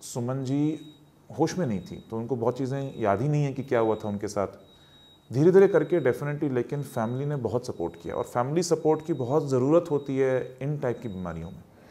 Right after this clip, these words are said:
धीरे-धीरे करके वो आईसीयू से बाहर वार्ड में आई, फिर वार्ड में उनको स्टेबलाइज किया। धीरे-धीरे करके खाना खिलाना, खिलाने की कोशिश की, फिर उन्होंने खाना खाया, और उसके बाद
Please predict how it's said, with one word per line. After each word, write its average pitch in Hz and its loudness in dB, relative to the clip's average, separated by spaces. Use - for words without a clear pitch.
धीरे-धीरे 190 6
करके 170 2
वो 165 0
आईसीयू 110 -2
से 139 -4
बाहर 123 2
वार्ड 110 6
में 123 -2
आई, 117 -2
फिर 139 -2
वार्ड 113 2
में 165 -2
उनको 165 -2
स्टेबलाइज 127 0
किया। 120 -2
धीरे-धीरे 170 4
करके 165 -2
खाना 135 -4
खिलाना, 135 0
खिलाने 123 0
की 131 -4
कोशिश 131 -2
की, - -4
फिर 135 -4
उन्होंने 120 -4
खाना 104 -2
खाया, 120 0
और 165 4
उसके 175 0
बाद 185 4